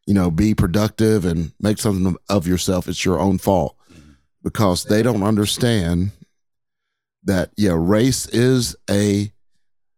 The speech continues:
thing. It's a fictitious thing that we invented, but it is a thing that is over, like, overwhelming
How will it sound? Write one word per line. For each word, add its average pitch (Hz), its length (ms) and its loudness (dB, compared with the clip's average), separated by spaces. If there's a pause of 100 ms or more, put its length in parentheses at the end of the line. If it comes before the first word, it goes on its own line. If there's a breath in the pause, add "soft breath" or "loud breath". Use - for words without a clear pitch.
(280)
thing. 98 500 2 (420)
It's 98 200 -2
a 92 40 -6
fictitious 160 680 0
thing 110 480 2
that 90 160 2
we 117 260 4
invented, 117 520 2 (340 soft breath)
but - 120 2
it 196 80 2
is 131 300 2
a 170 140 0
thing 123 600 0 (480)
that 101 440 2 (340)
is 110 220 2 (100)
over, 117 640 4 (100)
like, 92 180 0 (100)
overwhelming 113 1120 4